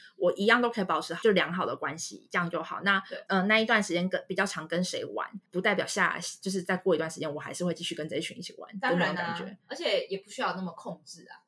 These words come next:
Speaker 1: 对啊，不需要。我觉得就是你想要干嘛就干嘛，就是你想要去玩这个你就去玩，你想要去参加这个局你就去参加。啊，今天不想去，那就，就跟他讲我不想去这样。
Speaker 2: 对，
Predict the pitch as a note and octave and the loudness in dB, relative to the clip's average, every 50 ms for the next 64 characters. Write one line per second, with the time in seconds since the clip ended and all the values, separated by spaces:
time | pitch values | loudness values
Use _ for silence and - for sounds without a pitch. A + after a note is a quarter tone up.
0 | _ - F4+ D#4+ D4+ D4+ C#4 - - C4 G#3+ F3+ F3 F3 - F#3+ G3+ G#3 B3 B3 | _ 4 6 6 6 4 2 4 6 8 8 8 8 6 6 4 4 4 4 4
1 | C#4 C#4 C4+ B3 G3+ F3+ F#3+ G#3+ A3 - A#3 E3 D3 D#3 D3+ - - - G3+ F3 | 6 8 8 8 8 8 6 4 6 6 6 6 6 6 4 2 4 6 6 6
2 | D#3 D3+ - - - D3+ E3+ D#3+ - - G3 G3 G#3 G#3+ G#3+ A3 G#3+ G#3 D#3+ D#3+ | 6 4 -2 -4 -2 0 0 0 0 0 0 2 4 6 6 6 6 6 4 4
3 | E3+ G#3 F3+ D#3+ C#3 C#3 - - F3 E3+ - C3+ C#3 C3+ D3+ - E3 - - - | 4 4 4 6 6 4 4 2 2 2 2 0 -4 -4 -4 -4 -4 -4 -4 -6
4 | - - F#3 G3 F#3+ F3+ E3+ G3 F#3+ F#3+ G3 F3 F3+ E3+ E3+ F3+ E3 D3+ D3+ - | -4 0 0 2 4 4 4 2 2 2 2 2 2 2 4 4 2 2 0 -2
5 | - F#3+ F#3+ - - E3 F3 - - - G3 D#3+ - - - A2+ - - - - | -8 -16 -14 -14 -14 -14 -14 -12 -4 -2 -2 -2 -2 -4 -8 -8 -8 -8 -8 -2
6 | - - G3+ - - - _ - - A#3 A#3+ A#3+ A3+ A#3+ G#3+ G3 D#3 - - - | 0 0 0 0 -2 -10 _ -4 0 2 2 2 2 2 0 0 -2 -2 -4 -4
7 | G3+ E3 - F3+ F3 - F#3+ F3+ - - _ _ _ _ _ _ _ - F#3 F3+ | -4 -2 -2 -2 -2 0 0 -2 -2 -4 _ _ _ _ _ _ _ -2 0 0
8 | E3+ E3+ F3 - - - E3+ - - F3+ - - F3+ - - - - - - - | 0 0 0 -2 -4 -6 -6 -4 -4 -4 -4 -6 -6 -6 -8 -8 -8 -10 -12 -14
9 | - - _ _ - - | -14 -14 _ _ -14 -14